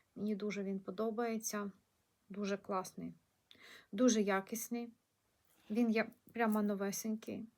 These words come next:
Дивіться, який класний браслет. Я в захваті.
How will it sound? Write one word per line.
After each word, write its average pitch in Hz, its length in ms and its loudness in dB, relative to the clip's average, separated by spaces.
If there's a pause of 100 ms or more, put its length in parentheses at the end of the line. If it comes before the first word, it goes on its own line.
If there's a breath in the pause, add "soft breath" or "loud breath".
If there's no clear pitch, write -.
(140)
Дивіться, 196 420 -6
який - 280 -10
класний - 480 -12
браслет. 214 460 -18 (1400 loud breath)
Я 226 160 4
в 190 60 0
захваті. 202 680 0